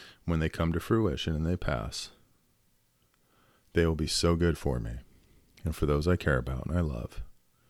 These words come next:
that it will truly be awe-inspiring. So with that, I just encourage you to have a great day, to rest in the Lord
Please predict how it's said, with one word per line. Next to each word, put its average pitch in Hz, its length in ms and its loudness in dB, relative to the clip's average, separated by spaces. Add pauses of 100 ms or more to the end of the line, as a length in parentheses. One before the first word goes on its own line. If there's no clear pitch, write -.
(840)
that 69 300 -2 (460)
it - 180 -2 (140)
will 87 160 2
truly 87 480 0
be 71 420 -2 (220)
awe-inspiring. 73 760 -2 (1300)
So - 160 4
with 95 240 2
that, 104 320 0 (1000)
I 98 60 2
just 98 240 4
encourage 101 500 6
you 60 240 -2 (460)
to 73 100 -4
have 76 220 2
a - 20 -2
great 76 300 0
day, 65 220 -2 (1000)
to 98 100 6
rest 98 320 6
in 120 100 6
the 117 60 6
Lord 82 440 4